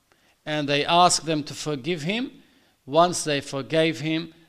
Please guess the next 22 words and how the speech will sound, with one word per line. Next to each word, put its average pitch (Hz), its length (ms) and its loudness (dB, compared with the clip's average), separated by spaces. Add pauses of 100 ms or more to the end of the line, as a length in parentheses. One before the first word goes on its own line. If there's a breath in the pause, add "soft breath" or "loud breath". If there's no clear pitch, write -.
(140)
that 139 300 -2
fire 143 380 0
was 131 240 -6
put - 240 -14
off. - 440 -20 (720)
So 139 220 -2
they 151 220 0
witnessed 156 640 0
this. 120 400 -4 (100)
In 160 220 0
some 240 340 6
cases, 226 640 2 (1040 soft breath)
Allah 196 320 6
might 190 400 0
reveal 175 480 0
it - 280 -4
to 139 100 -8
people, 143 500 -4
but 143 220 -6
in 175 260 -2
many 247 240 4
cases, 220 760 4